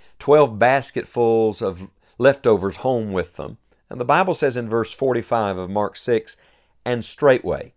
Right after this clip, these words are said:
he constrained his disciples to get into the ship and to go to the other side before unto Bethsaida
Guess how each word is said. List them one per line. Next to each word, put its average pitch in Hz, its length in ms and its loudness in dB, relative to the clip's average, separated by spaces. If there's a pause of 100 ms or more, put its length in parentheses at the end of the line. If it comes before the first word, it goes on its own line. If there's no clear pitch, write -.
(600)
he 110 160 -10
constrained 151 420 0
his 175 80 -2
disciples 110 560 0
to 110 80 -8
get 104 160 0
into 117 220 -2
the 135 80 -4
ship 95 400 -2
and 98 80 -6
to 98 60 -6
go 117 180 4
to 117 80 -2
the 117 120 0
other 175 200 4
side 90 560 -4
before 107 460 0
unto 98 120 -2
Bethsaida 101 640 -2